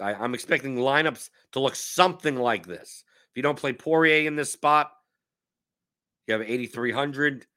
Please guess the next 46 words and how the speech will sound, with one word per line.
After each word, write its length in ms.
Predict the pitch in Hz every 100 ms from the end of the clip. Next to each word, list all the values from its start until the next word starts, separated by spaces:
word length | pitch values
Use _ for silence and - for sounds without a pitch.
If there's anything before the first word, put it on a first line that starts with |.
| _ _ -
Like, 160 | 151
I 80 | 185
think 180 | 254 247
Blachowicz 560 | 202 180 202 196 165 -
and 160 | 156
Pereira 520 | 139 143 160 170 139
are 160 | 120 127
gonna 320 | 117 147 165
get 180 | 143 143
ownership 480 | 143 156 127 120 107
just 300 | 117 127 -
based 240 | 127 -
on 260 | 117 110 92 _ _
pricing. 400 | - 107 - - _ _ _ _ _ _ _ _ -
I 100 | 147
don't 140 | 185
think 140 | 190 170
it's 140 | -
the 80 | 139
most, 520 | 135 143 156 - - _ _ _ _ -
I 80 | 151
don't 120 | 165
think 140 | 165
it's 140 | 131 -
the 100 | 123
hi-, 140 | 135 -
I 60 | 123
don't 140 | 139
think 120 | 139
it's 120 | 120 117
the 80 |
best 260 | 110 113 -
fight. 220 | 127 90
I 60 | 110
mean, 220 | 120 110 - _ _ _ _ _ _ _ _ _
to, 180 | 123 147
to 120 | 135
score 340 | - - 240 214
a 40 |
hundred 340 | 170 175 151
points, 420 | 147 156 127 - 120
I 80 |
mean, 200 | 120 120
basically 340 | 117 156 151 143
both 340 | 127 139 135
sides, 600 | - 123 101 87 82 -